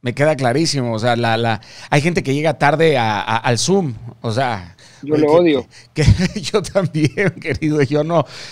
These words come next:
Speaker 1: yo no puedo, tengan tantita madre, yo no doy crédito como alguien no puede respetar el tiempo de otras personas, ¿no? O
Speaker 2: Yo
Speaker 1: sea,
Speaker 2: lo
Speaker 1: el
Speaker 2: odio, ahí es,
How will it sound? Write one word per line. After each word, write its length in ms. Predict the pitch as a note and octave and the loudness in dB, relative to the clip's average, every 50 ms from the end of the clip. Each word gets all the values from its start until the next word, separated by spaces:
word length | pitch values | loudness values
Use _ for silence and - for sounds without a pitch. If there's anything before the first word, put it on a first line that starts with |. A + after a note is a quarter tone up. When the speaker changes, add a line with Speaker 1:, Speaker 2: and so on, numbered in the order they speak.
| - - - | -18 -16 -4
Speaker 1:
yo 200 | - C#3 D#3 D#3 | 2 4 4 6
no 160 | D#3+ E3+ D3 | 6 4 4
puedo, 320 | - E3+ F#3 F#3 E3 D3+ A#2+ | 4 4 6 6 4 2 2
tengan 280 | E3 E3+ F3 G3+ G#3+ | 0 2 2 2 0
tantita 380 | G3+ E3 C#3 C3 D#3+ D3+ - C3 | 0 0 -2 -2 -4 -4 -2 -2
madre, 300 | B2 C#3+ F3 G#3 F3+ C#3+ | -2 0 0 0 0 0
yo 100 | C3+ D#3+ | 0 0
no 120 | F3 F3+ | 0 0
doy 160 | E3+ F3+ F3 | 0 0 -2
crédito 520 | D#3+ - - F3 F3 F3+ F#3 F#3 - F#3 D3 | -2 -2 0 0 2 2 0 -2 -2 -4 -4
como 220 | C#3 C#3 C#3 D3 | -2 -2 0 0
alguien 180 | D3 D#3 D#3 D#3 | 0 0 0 -2
no 100 | D3 B2+ | -4 -2
puede 160 | B2+ D3+ D3+ | 0 0 0
respetar 440 | C#3+ C#3 B2 - - A#2 G2+ C3 C3 C#3 | 0 0 -4 -4 -6 -4 0 2 2 2
el 120 | C#3 A#2+ | 2 0
tiempo 340 | A#2+ C#3 C#3 C3 B2 D#3 D#3+ | -2 -2 -2 -2 0 0 2
de 80 | C3+ | 4
otras 320 | B2+ B2+ C3 - C#3 C3+ - | 4 2 2 0 -2 -4 -2
personas, 560 | - G#2+ F#2+ - - D#3+ D#3+ C#3 B2+ A2 G2+ | -2 -4 -4 -2 -2 -2 -2 -2 -2 -4 -4
¿no? 120 | A2+ C3 | -2 -4
O 40 | C#3+ | -2
Speaker 2:
Yo 60 | C3+ | 0
Speaker 1:
sea, 140 | D3 C3 B2+ | 0 2 2
Speaker 2:
lo 200 | C3 - D#3 E3 | 4 4 4 6
Speaker 1:
el 60 | F#3+ | 6
Speaker 2:
odio, 200 | G3+ F#3 E3+ D#3 | 6 6 6 4
ahí 280 | D3 D3 D3+ D3+ D#3 - | 4 2 0 -2 -2 -4
es, 220 | - E3+ - - | -6 -8 -12 -12